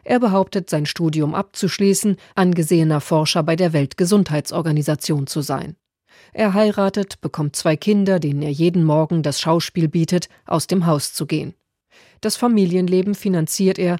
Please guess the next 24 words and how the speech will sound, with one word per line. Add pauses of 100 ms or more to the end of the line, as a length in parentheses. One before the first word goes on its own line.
(240)
indem
er
überwiegend
Verwandte
um
ihr
Erspartes
bringt. (480)
Er
behauptet,
es
mit
hohen
Gewinnaussichten
für
sie
anzulegen. (800)
Als
seine
Geliebte
Teile
ihres
Geldes
zurückverlangt,